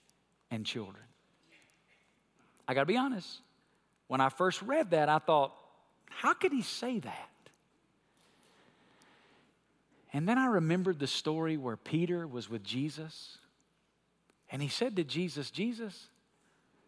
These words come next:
we've left everything.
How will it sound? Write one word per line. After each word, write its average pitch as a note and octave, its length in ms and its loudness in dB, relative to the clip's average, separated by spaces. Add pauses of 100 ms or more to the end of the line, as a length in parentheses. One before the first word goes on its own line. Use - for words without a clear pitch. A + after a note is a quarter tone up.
(1500)
we've A#3+ 320 4
left E3 480 0 (540)
everything. B2 640 -4